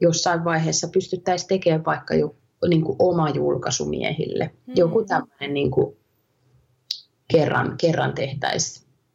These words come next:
Speaker 2: Mm.
Speaker 1: kunnolla.
Speaker 2: Joo, niinpä. Mut siis toi yksi osa-alue on selvästi toi yhteisöllisyys, mikä,
Speaker 1: Joo.
Speaker 2: mikä teillä on. Ö,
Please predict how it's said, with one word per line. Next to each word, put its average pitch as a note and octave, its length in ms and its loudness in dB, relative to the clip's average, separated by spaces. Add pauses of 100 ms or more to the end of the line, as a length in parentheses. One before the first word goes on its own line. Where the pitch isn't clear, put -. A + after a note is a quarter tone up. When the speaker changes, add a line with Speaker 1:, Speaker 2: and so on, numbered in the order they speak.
(140)
Speaker 2:
Mm. G3+ 240 -14 (380)
Speaker 1:
kunnolla. C#3 600 2 (180)
Speaker 2:
Joo, D4 480 2
niinpä. B3+ 400 0 (440)
Mut C#4 180 2
siis C#4 240 0
toi D4 480 0
yksi D4+ 280 -6
osa-alue A3+ 460 2
on G3 60 -4
selvästi G3+ 360 -4
toi G3 120 0
yhteisöllisyys, F3 920 -6
mikä, G3 300 -4
Speaker 1:
Joo. F3 260 4
Speaker 2:
mikä F#3 320 -6
teillä F3+ 340 -4
on. G3+ 320 0
Ö, D4+ 60 -8